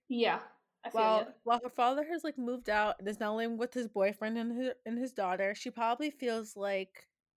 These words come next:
Speaker 2: neglected by him. She's probably, you know how Caroline just, like, in the, in the beginning of the season is in this bad relationship with Damon and it's, like, super abusive?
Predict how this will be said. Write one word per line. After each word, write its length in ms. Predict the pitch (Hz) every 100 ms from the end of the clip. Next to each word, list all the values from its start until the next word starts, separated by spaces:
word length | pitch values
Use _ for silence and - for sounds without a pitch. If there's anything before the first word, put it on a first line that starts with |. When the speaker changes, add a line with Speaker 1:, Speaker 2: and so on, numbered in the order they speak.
| _
Speaker 2:
neglected 680 | 226 240 214 226 233 - 214
by 220 | 180 180
him. 260 | 185 165 226 - - -
She's 160 | - 277
probably, 380 | - 302 320 -
you 100 | 311
know 100 | 370
how 120 | 427
Caroline 500 | - 302 240 240 240
just, 200 | 226 220 220
like, 420 | 208 190 - - _ _
in 80 | 214
the, 100 | 220 214 -
in 80 | 233
the 80 | 226
beginning 400 | 208 214 208 202
of 80 | 196
the 80 | 196
season 460 | 214 202 202 208
is 180 | 208 202
in 180 | 214 226
this 200 | 208 -
bad 240 | 196 180 185
relationship 580 | 190 185 196 190 - 175
with 160 | 170
Damon 460 | 170 156 175 180 180
and 100 | 190
it's, 120 | 185
like, 120 | 196 190
super 280 | - 196 185
abusive? 600 | 175 175 175 - 190